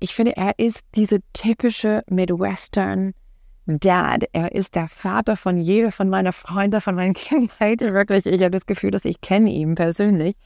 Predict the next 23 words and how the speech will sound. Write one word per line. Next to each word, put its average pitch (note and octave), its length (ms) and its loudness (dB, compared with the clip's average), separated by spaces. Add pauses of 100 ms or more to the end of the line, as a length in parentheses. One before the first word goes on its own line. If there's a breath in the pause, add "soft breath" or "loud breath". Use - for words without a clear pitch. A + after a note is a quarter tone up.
(260)
Er D#3+ 240 0
ist E3 180 -6
jemand, G3+ 320 2
der F#3+ 80 0
so F#3+ 80 0
begeistert A3 760 -2
ist B3 380 -2
und G3+ 160 2
kommt - 360 0
auf G3+ 80 -6
die G#3+ 100 0
Bühne G#3 380 2
und G3 180 -2
explodiert G3 960 0
in F#3+ 220 0
Energie, F#3 880 0 (140)
steht - 340 0
immer G3 160 0
hinter A#3 580 0
Harris A3+ 560 -2
und F#3+ 300 -4
lässt F#3 380 -4
die G3 260 2